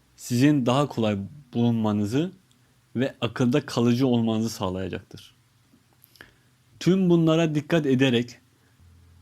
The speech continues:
bu yarışa bir adım önde başlamış olursunuz.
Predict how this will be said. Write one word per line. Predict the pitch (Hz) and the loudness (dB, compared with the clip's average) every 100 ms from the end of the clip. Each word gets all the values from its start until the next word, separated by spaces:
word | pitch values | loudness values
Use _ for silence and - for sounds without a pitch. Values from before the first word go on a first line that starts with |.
| _ | _
bu | 117 123 | -2 2
yarışa | 156 139 127 117 127 110 | 4 4 2 0 -2 0
bir | 151 135 | 0 2
adım | 113 120 117 | 2 0 -2
önde | 123 117 117 | -2 0 0
başlamış | 113 104 120 123 123 | -2 -4 -4 -4 -4
olursunuz. | 113 101 - 95 - - | -4 -6 -10 -14 -16 -20